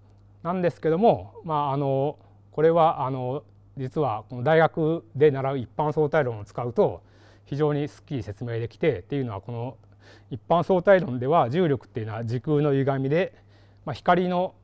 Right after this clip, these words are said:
こう経路っていうのも、こう歪んだ時空をこうまっすぐ進むということで計算できるわけです。で、まあ、計算がちゃんとできるだけではなくて、あの、曲がり角っていうのもちゃんと、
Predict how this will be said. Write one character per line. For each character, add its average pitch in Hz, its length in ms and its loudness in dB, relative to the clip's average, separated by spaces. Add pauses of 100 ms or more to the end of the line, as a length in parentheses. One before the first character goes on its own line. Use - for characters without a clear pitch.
こ 143 380 0
う - 80 -20
経 170 140 2
路 131 120 2
っ 107 40 -12
て - 140 -8
い 113 60 -4
う - 20 -6
の 113 80 -8
も、 131 280 -6
こ 117 120 -10
う 120 60 -6
歪 156 320 0
ん 180 120 -4
だ 175 80 0
時 165 160 -4
空 170 220 -4
を 175 80 -4
こ 156 100 -2
う - 20 0
ま 135 120 0
っ - 20 -6
す - 180 -8
ぐ 131 120 -4
進 127 140 -8
む 120 80 -8
と 131 60 -8
い 123 40 -6
う 123 40 -6
こ 147 60 -6
と 151 100 -4
で 156 180 0
計 113 180 -10
算 107 180 -10
で 98 80 -12
き - 100 -16
る 85 220 -16
わ 95 80 -16
け - 100 -18
で 92 80 -18
す。 - 160 -20 (1600)
で、 180 120 -2
ま 185 140 4
あ、 139 60 2
計 175 180 2
算 180 400 -6
が 175 80 2
ち - 80 -4
ゃ 175 60 0
ん 165 60 -4
と 160 100 -4
で 147 100 0
き 170 100 -4
る 127 260 -2
だ 120 100 -10
け - 100 -4
で 127 80 -2
は 117 80 -6
な 110 120 -10
く - 80 -20
て、 156 320 4 (360)
あ 135 120 -2
の、 131 360 -6
曲 143 120 -4
が 190 80 4
り 214 80 2
角 151 160 -4
っ - 40 -20
て - 200 -12
い 127 100 -6
う 127 80 -4
の 113 80 -8
も 123 320 -6
ち - 60 -12
ゃ 120 40 -8
ん 120 80 -10
と、 117 140 -12